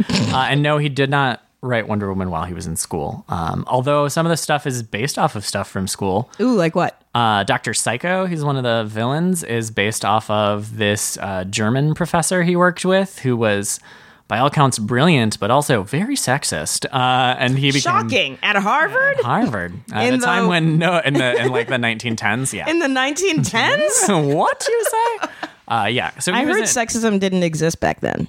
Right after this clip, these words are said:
Speaker 1: I mean, you know, <laughs> uh, I was about to just spew a litany of terrible things, and I'm like, "You're not a hack. Don't do that. Be better than that, Dave. Be better than that."
Speaker 2: So Doctor Psycho is based off of a German professor that he did not like.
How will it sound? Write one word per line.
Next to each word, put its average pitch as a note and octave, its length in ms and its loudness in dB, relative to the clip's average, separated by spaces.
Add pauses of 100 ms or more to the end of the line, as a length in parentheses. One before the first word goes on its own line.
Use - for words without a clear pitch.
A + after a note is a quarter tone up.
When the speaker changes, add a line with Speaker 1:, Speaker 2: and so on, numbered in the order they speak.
Speaker 1:
I E3+ 120 -2
mean, F#3+ 560 0
you G3+ 140 -8
know, A2+ 460 0 (180)
<laughs> - 180 -20
uh, G2+ 260 0
I - 80 -2
was C3+ 100 -4
about D#3+ 200 -2
to C#3+ 80 -4
just G#2 320 -8
spew - 600 -2
a F#2+ 40 4
litany F#2+ 280 -2
of F#2 100 -2
terrible F#2+ 400 0
things, A2+ 180 -2
and F#2+ 300 0
I'm B2+ 120 2
like, D#3+ 160 2 (140)
"You're G#3 100 0
not G#3 160 0
a E3 40 -2
hack. B2+ 380 -4
Don't F#3+ 200 -2
do - 160 -2
that. - 680 -4
Be D#3 140 0
better G#2 360 -2
than E2+ 160 -10
that, - 240 -2
Dave. B3 680 0
Be G3+ 360 -2 (640)
better E2 280 -4
than - 200 -8
that." C#2 300 -6 (1700)
Speaker 2:
So C4+ 180 0
Doctor G#3 360 0
Psycho F3 300 2
is E3 80 2
based D#3 260 2
off D#3+ 140 2
of D#3 120 0
a D3+ 60 6
German C3+ 280 2
professor C#3 380 0
that B2+ 180 2
he C#3 240 4
did A#2 300 0
not A#2+ 360 0
like. - 400 -2